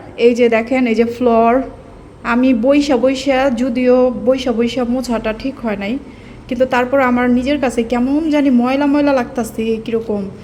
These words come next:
তো আমি ফ্লোরটারে খুব সুন্দর করে একদম মুছলাম, পরিষ্কার করে একদম পরিষ্কার পরিচ্ছন্ন হইছে। আর জুড়ে ফ্যান ঝাইরা দিছি যাতে ঘরটা শুকায় যায়।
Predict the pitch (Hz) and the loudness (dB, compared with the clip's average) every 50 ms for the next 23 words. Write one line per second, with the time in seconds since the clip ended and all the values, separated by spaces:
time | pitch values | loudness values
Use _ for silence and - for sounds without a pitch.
0 | - - - - - - - - 240 233 233 254 262 247 254 285 269 254 247 254 | -20 -20 -20 -20 -20 -20 -6 -4 -2 0 0 0 -2 0 0 0 0 0 0 2
1 | 254 254 262 262 - 262 - - - 277 262 254 247 277 285 285 285 294 285 294 | 2 2 0 0 -4 -8 -10 -8 -6 -4 -4 -2 -2 0 2 2 4 4 2 2
2 | - 233 240 226 220 220 214 214 208 226 226 220 226 240 254 240 240 - - 214 | 2 0 0 2 0 0 -2 -2 -2 -2 -2 0 0 0 -2 -2 -4 -6 -4 -4
3 | 220 247 320 - - - - - - - - - - - - - - 247 247 240 | -2 -4 -4 -6 -12 -16 -18 -20 -20 -20 -20 -20 -20 -20 -4 2 2 2 2 2
4 | - - 254 247 247 240 208 208 247 311 302 - - - 214 214 208 208 202 214 | 0 -2 -2 -2 -2 -2 -2 -2 -2 -2 -4 -6 -8 -10 -10 -10 -8 -6 -4 -2
5 | 226 226 226 220 214 208 202 - - - - - - - - - - - - - | 0 0 0 0 0 -2 -6 -10 -14 -20 -20 -20 -20 -20 -20 -20 -20 -20 -20 -20
6 | - - - - - - - - 285 285 285 277 - - 269 262 262 262 269 269 | -20 -20 -20 -20 -20 -20 -6 -2 -2 -2 -2 -2 -4 -2 -2 -2 0 0 -2 -2
7 | 262 262 - 240 202 214 220 220 220 - - 277 302 294 - - - - - - | -2 -4 -6 -6 -6 -4 -4 -4 -4 -4 -6 -6 -6 -8 -10 -16 -20 -20 -20 -20
8 | - - - - - 220 214 214 208 208 202 208 208 - - - - 190 190 196 | -20 -20 -20 -20 -14 -10 -8 -8 -6 -8 -8 -10 -14 -18 -20 -20 -18 -16 -12 -6
9 | 220 233 240 254 247 240 240 214 202 202 202 226 226 226 226 220 233 226 269 247 | -4 -2 0 0 -2 -2 -2 -4 -4 -4 -4 -4 -2 -2 -2 -4 -4 -6 -8 -8
10 | 220 196 185 - 190 175 180 175 175 - 190 196 - 196 - - 107 98 - - | -8 -8 -10 -10 -8 -8 -8 -8 -8 -10 -12 -10 -10 -10 -10 -10 -10 -12 -12 -14
11 | 208 | -16